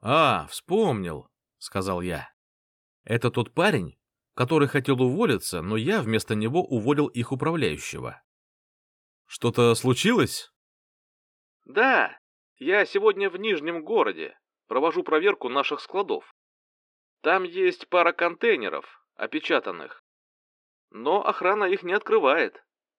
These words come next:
требует личного присутствия руководства». «Скажи, что я не против». «Они спорят»,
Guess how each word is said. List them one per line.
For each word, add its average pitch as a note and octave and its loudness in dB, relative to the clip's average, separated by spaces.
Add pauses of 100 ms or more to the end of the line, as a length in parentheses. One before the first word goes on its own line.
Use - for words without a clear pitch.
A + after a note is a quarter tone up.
(160)
требует E3 2
личного F3 -2
присутствия E3 -4
руководства». G#2+ -4 (800)
«Скажи, F3 0
что E3 2
я D#3+ 4
не D#3 0
против». C3 0 (1000)
«Они A3 -2
спорят», E3 2